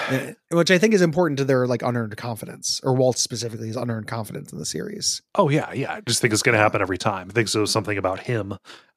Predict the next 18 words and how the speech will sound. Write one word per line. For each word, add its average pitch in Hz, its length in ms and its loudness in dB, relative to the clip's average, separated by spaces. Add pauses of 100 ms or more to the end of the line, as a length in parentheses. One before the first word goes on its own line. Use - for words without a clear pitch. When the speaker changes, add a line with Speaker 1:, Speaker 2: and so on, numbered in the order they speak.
(560)
Speaker 2:
that 156 160 4
got 117 160 4
him 110 100 0
out 107 140 6
of 110 140 0
Speaker 1:
Yeah. 180 60 -2
Speaker 2:
this. - 260 -2 (320)
Uh, 113 260 6
but 107 160 2
Speaker 1:
Yeah. 143 80 8
Speaker 2:
as 135 100 4
they're 127 80 4
putting 123 260 2
the 113 80 0
meth 117 200 2
in, 98 260 -2
uh, - 40 -8
uh, 101 720 2